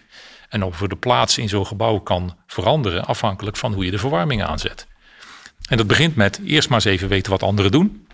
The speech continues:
En gewoon ook eens eventjes durven je mond open te trekken. Dat, het,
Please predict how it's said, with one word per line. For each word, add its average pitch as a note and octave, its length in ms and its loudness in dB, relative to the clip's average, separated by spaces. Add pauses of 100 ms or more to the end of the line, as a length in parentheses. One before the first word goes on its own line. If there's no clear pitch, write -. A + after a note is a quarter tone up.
(220)
En C3+ 240 0
gewoon G2 340 0
ook G#2 160 -2
eens - 120 0
eventjes G2 340 0
durven F#2+ 500 2
je G#2+ 80 0
mond G2+ 220 2
open F#2+ 200 -6
te G2 100 -4
trekken. F2 400 -2
Dat, F2+ 120 -2
het, - 200 -6